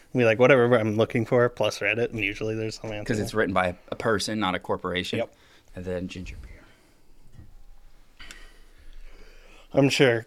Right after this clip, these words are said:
Speaker 1: corporations are aware of that as well, though.
Speaker 2: Yeah.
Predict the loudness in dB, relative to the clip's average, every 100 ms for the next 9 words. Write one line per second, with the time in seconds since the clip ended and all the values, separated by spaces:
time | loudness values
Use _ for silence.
0 | _ -4 -2 -4 -4 -6 -8 -8 -4 -2
1 | 0 0 2 0 -2 -2 0 -2 -4 -18
2 | -20 -20 -20 -20 -14 -12